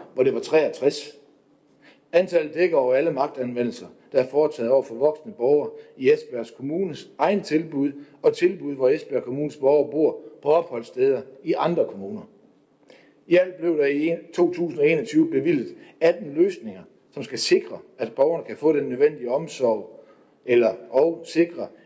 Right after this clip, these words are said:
at de ikke er til fare for sig selv eller andre. Dette kan for eksempel være en sensor, G P S-ure eller lignende.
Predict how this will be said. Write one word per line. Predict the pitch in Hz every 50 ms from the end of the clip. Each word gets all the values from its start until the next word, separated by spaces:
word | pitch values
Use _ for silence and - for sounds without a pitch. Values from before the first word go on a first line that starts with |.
| _ -
at | 143 127
de | 135 143
ikke | 151 165 170 -
er | -
til | - 120 110 -
fare | 139 147 160 160 143
for | - 110 92
sig | - 113 -
selv | - 175 180 175 180 - -
eller | 123 120 110
andre. | - 107 131 151 147 - 104 - _ _ _ _ _ _ _ _ _ _ _ _ - -
Dette | 160 190 220 220
kan | - 156 139
for | - 139
eksempel | 135 135 - 190 202 190 151 127 117
være | 120 123 120 117 107 98 - - - - _ -
en | 135 131 123
sensor, | - 151 170 190 185 - - 113 - - _ _ _ _ _ _ _ - 160
G | 143 135
P | 143 151 165 180
S-ure | - - - 139 147 151 147 131
eller | 120 117 120
lignende. | 113 123 139 156 170 147 117 -